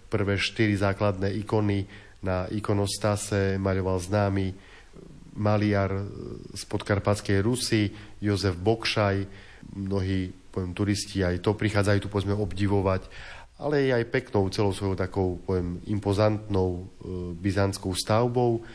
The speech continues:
s krásnymi vlastne nástennými ikonami. Tu v tom chráme sa pravidelne už roky konajú aj tie fatimské soboty. Jedna časť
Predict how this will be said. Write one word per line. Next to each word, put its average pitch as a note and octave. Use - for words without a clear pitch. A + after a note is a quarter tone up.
s -
krásnymi G2
vlastne F#2+
nástennými F#2+
ikonami. G#2
Tu -
v -
tom -
chráme B2+
sa -
pravidelne A2
už G2+
roky G#2
konajú G#2
aj F#2+
tie G2
fatimské G#2
soboty. G#2
Jedna G#2+
časť A2